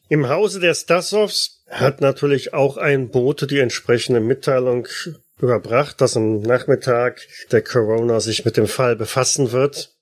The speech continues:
Da man auf Zeugenaussagen angewiesen ist, werden natürlich, äh, insbesondere die Frau und, ähm, ja, oder die, die, die nächsten Angehörigen, die bei dem Vorfall dabei waren, auch, äh,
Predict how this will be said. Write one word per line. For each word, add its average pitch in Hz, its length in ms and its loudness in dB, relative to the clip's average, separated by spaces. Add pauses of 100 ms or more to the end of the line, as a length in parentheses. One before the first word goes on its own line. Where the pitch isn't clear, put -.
(140)
Da 120 560 2
man 127 260 0
auf 123 240 0
Zeugenaussagen 147 1080 0
angewiesen 131 720 0
ist, 139 400 -2
werden 127 220 2
natürlich, 120 800 0 (640)
äh, 120 300 0
insbesondere 110 520 0
die 113 120 0
Frau 120 500 0
und, 113 380 -6
ähm, 110 500 -2 (300)
ja, 123 220 2
oder 107 120 0
die, 107 140 -2
die, 107 240 0
die 107 140 2
nächsten 113 400 0
Angehörigen, 135 960 0 (720)
die 117 640 0 (240)
bei 117 160 2
dem 113 160 0
Vorfall 120 520 0
dabei 110 480 0
waren, 117 320 0
auch, 110 360 0
äh, 101 380 0